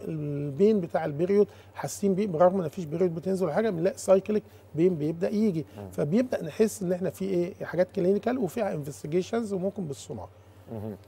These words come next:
Speaker 1: آه.
Speaker 2: الحقن المجهري، نقرب شويه من الحقن المجهري بقى. الحقن المجهري، آه، يعني كيف يتم؟ كيف، ما هي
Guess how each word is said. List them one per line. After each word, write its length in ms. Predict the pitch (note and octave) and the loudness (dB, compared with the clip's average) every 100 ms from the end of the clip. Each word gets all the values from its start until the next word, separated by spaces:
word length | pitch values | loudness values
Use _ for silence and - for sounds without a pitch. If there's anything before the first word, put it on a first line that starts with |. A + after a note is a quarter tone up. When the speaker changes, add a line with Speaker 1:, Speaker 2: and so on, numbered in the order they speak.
| - | -20
Speaker 1:
آه. 220 | A#2+ A#2 B2 | -16 -4 -2
Speaker 2:
الحقن 420 | B2+ B2+ A3+ A#3+ | -2 4 4 4
المجهري، 460 | E3 B2 A2+ A2 B2+ | 0 0 -2 -2 2
نقرب 280 | D3 G3+ | 6 6
شويه 220 | - E3+ E3 | 6 0 -2
من 80 | C3 | -2
الحقن 300 | - C#3+ G#2+ | -6 -8 -8
المجهري 420 | G2+ F2+ F#2 F#2 | -12 -12 -14 -14
بقى. 160 | - - - - - - - | -14 -18 -20 -20 -20 -20 -14
الحقن 260 | G#2+ E3+ F3 | 0 2 2
المجهري، 580 | D3+ B2+ D3 E3+ E3+ - - - - | -2 -2 0 2 -2 -8 -20 -20 -14
آه، 40 | A#2+ | -12
يعني 560 | - A#2+ A2+ A2+ A2+ - - | -8 -4 -2 -4 -6 -8 -4
كيف 220 | D#3 C3 | -4 -4
يتم؟ 220 | A2+ G#2+ E2+ - - - - - | -10 -12 -16 -20 -20 -20 -10 -4
كيف، 240 | C#3 C#3 | -2 -2
ما 280 | G#2+ A2+ C#3 | -4 -2 0
هي 240 | E3+ C#3+ | 2 0